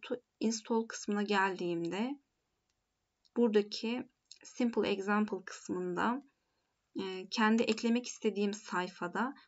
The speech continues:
burada bir section açıyorum JavaScript ile alakalı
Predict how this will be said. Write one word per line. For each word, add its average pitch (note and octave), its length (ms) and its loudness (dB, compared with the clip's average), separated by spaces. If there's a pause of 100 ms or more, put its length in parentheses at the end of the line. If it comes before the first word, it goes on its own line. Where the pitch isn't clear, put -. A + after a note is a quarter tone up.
burada A#3 240 4
bir A3 40 0
section A3 480 -4
açıyorum A#3 560 0
JavaScript F#3 760 -6
ile - 60 -6
alakalı E3+ 640 -4